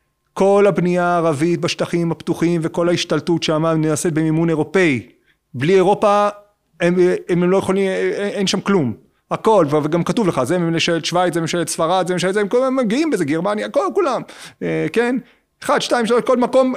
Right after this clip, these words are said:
מי הממשלה שממד-, מ-, הם פשוט מממנים בצורה שיטתית.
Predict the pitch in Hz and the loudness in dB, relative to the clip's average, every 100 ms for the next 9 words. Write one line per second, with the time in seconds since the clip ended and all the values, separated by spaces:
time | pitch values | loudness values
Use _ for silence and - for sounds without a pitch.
0 | 226 196 214 208 185 196 - 185 175 196 | -2 0 0 0 0 0 0 0 0 0
1 | 185 185 196 190 196 202 - 240 240 339 | 0 -2 -2 -6 -6 -8 -8 -4 0 0
2 | 262 240 240 262 202 240 208 - - 202 | 2 0 2 0 0 -2 -2 -4 -4 -2
3 | 320 320 240 - | 0 0 0 -4